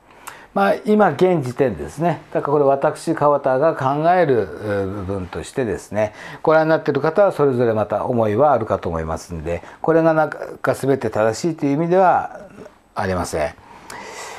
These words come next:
で、まあ、私がですね、ここ最近でですね、非常にちょっとこれ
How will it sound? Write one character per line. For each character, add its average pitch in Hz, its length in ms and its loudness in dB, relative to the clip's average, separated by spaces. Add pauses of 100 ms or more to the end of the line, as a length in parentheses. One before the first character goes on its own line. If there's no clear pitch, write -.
(540)
で、 143 500 4 (300)
ま 156 140 2
あ、 143 60 4
私 202 800 2
が 214 140 4
で 185 140 2
す 143 180 -4
ね、 123 680 2
こ - 100 -6
こ 156 220 2
最 147 320 2
近 143 280 0
で 135 100 2
で 107 120 0
す - 160 -6
ね、 95 260 -2
非 117 120 -8
常 165 300 0
に 156 140 0
ち - 140 -6
ょ 156 60 0
っ - 20 -6
と 147 140 0
こ - 160 0
れ 147 280 6